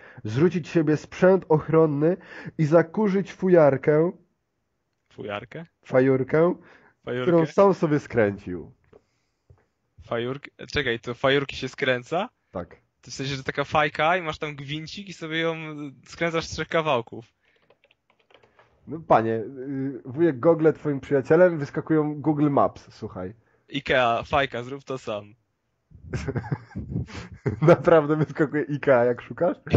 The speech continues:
Speaker 2: Importowana z sąsiedniej Norwegii. Znaczy, do sąsiedniej Norwegii z, ze Szwecji.
Speaker 1: I stary, fajurka. Encyklopedia w Interia. Informacje o użytkowniku fajurka. Allegro P L.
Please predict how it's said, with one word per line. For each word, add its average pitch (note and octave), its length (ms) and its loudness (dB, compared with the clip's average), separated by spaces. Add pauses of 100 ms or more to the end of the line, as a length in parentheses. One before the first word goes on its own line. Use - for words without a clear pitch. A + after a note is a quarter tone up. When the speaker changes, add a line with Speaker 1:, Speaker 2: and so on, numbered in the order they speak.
(140)
Speaker 2:
Importowana D#3+ 760 -4
z - 60 -14
sąsiedniej D#3 480 -10
Norwegii. B2 540 -8
Znaczy, C3+ 500 -4
do D#3+ 140 2
sąsiedniej D3 400 -8
Norwegii D#3 560 -4
z, C#3+ 60 -14
ze C#3+ 200 -4
Szwecji. A#2 520 -6 (1120)
Speaker 1:
I C3 120 0
stary, C#3 340 4 (200)
fajurka. C3 720 2 (280)
Encyklopedia D#3+ 760 4
w - 160 -4
Interia. D#3 560 4 (420)
Informacje F3 600 2
o G3 40 2
użytkowniku D#3+ 600 0
fajurka. D#3+ 600 4
Allegro D#3+ 460 4
P C#3+ 140 -4
L. A#2 280 -2